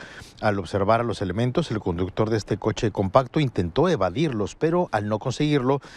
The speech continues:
se detuvo y posteriormente bajó del auto para ingresar a una tienda de abarrotes.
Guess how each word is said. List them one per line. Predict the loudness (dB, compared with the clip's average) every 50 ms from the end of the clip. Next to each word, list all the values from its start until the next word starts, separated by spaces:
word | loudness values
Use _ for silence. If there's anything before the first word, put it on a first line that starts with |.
| -20 -20 -14
se | -4 -2 0 0
detuvo | 0 0 2 2 2 2 2 0
y | 0
posteriormente | -2 -4 -8 -6 -4 -2 -2 -2 -2 -4 -4 -2 -2
bajó | -2 0 0 0 0 2
del | 2 2
auto | 2 0 0 -4 -6 -2
para | 0 0 2 2
ingresar | 0 0 0 -2 0 0 2 0 2 2
a | 2 0
una | 2 2 0 -2
tienda | -2 -2 -2 0 2 2 2 2
de | 2 2
abarrotes. | 2 2 2 0 0 -2 -2